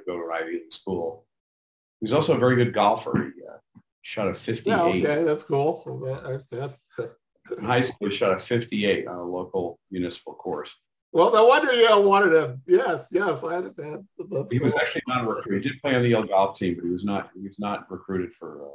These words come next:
Speaker 1: for sports.
Speaker 2: No, no, no, that's not the point. I just, uh, no wonder they wanted him because it, it was a stereotype in my family, particularly my father's side of the family. So in any case, it's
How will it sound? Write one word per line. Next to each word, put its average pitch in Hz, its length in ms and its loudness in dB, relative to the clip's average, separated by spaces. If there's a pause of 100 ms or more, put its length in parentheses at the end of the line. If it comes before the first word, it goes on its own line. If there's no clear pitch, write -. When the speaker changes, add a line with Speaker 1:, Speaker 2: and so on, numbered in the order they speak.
(140)
Speaker 1:
for - 100 -20
sports. - 420 -8 (100)
Speaker 2:
No, 269 180 8
no, 233 500 6
no, 190 180 4
that's 190 260 2
not 185 180 -2
the - 80 -8
point. 156 400 0
I 165 140 0
just, 165 260 0
uh, 143 240 -2
no 156 80 2
wonder 160 440 2
they 165 160 -2
wanted 151 360 -4
him 139 140 -6
because 139 500 -4 (340)
it, - 120 -10 (420)
it 208 60 4
was 220 140 4
a 214 100 4
stereotype 165 760 6
in 151 120 -2
my 147 220 -2
family, 143 440 -4
particularly 151 400 -4
my 143 160 -2
father's 135 400 -2
side 123 120 -4
of 127 140 -2
the 127 80 -6
family. 123 380 -4
So 127 240 -8
in 131 80 -6
any 135 40 -8
case, 127 360 -4
it's 127 100 -12